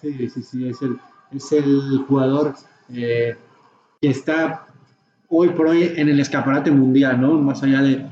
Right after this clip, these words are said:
de otra cosa, en el escaparate mundial, por sobre todos, ¿no? Él, quizá Pulisic también en el Chelsea, que es un constante, eh, pero bueno, al tener, eh, la Bundesliga, la única liga en, en actividad, es,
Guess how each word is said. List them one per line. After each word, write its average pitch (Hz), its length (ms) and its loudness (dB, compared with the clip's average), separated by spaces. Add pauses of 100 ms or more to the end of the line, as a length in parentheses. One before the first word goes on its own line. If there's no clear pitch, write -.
(180)
de 139 80 0
otra 139 240 0
cosa, 156 220 0
en 170 60 4
el 151 80 4
escaparate 139 340 -2
mundial, 147 680 0
por 139 140 2
sobre 139 300 2
todos, 143 360 0
¿no? 135 140 2
Él, 151 380 2 (260)
quizá 139 260 -6
Pulisic 165 540 2
también 147 420 2
en 143 140 4
el 135 140 2
Chelsea, 160 460 0 (280)
que 135 140 4
es - 160 -6
un 139 100 0
constante, 156 680 -2 (500)
eh, 117 500 -2 (200)
pero 131 300 2
bueno, 143 240 2
al 120 160 -2
tener, 143 460 0
eh, 127 560 0
la 123 240 0
Bundesliga, 131 720 2
la 123 140 0
única 131 280 0
liga 135 260 2
en, 120 200 -4
en 123 140 -6
actividad, 127 520 0
es, 135 140 -2